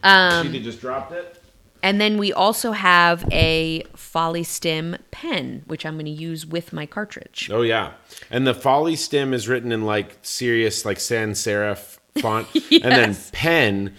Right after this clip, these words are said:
Speaker 2: is written like Barbie, kind of Barbie font.
Speaker 1: Ooh, yeah, Barbie Dreamhouse.
Speaker 2: Pen with, like, a shoo underneath it.
Speaker 1: You're gonna love it.
Speaker 2: God.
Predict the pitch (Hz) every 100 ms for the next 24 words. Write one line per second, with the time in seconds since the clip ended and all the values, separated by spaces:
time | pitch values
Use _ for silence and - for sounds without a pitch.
0 | - - 107 101 131 110 101 92 73 107
1 | 101 95 95 87 87 - - 113 87 98
2 | 92 82 85 - 539 285 165 147 151 214
3 | 240 175 302 214 - 190 165 123 110 185
4 | 208 156 104 95 95 73 - - - -
5 | - - 107 98 95 87 87 82 - 214
6 | 285 427 381 175 165 156 82 69 - -
7 | 90 98 92 - 87 -